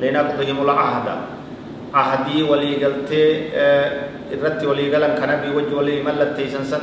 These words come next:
diiganii karaa adda addaatiin rakkoo Musliima irra geessuu, lola isaan irra banuu, olola isaan irratti oofuu, jibbaa isaan irratti, Muslimtoota irratti oofuun isaanii oguu qabatamaan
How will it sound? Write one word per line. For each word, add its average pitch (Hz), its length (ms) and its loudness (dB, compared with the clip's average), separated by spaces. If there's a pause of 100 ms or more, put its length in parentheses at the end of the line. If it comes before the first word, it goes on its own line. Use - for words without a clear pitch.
(140)
diiganii 139 500 -2 (460)
karaa 151 380 2
adda 151 100 2
addaatiin 143 420 0
rakkoo 147 240 -2
Musliima 147 360 -4
irra 147 100 0
geessuu, 147 460 -4
lola 151 220 4
isaan 143 260 0
irra 147 140 0
banuu, 151 440 -2
olola 151 220 2
isaan 139 260 -2
irratti 151 240 -4
oofuu, 147 260 -2
jibbaa 139 280 0
isaan 139 260 0
irratti, 151 260 -4 (560)
Muslimtoota 135 520 -2
irratti 147 220 -2
oofuun 147 280 -2
isaanii 139 300 -2
oguu 147 240 -4
qabatamaan 143 480 0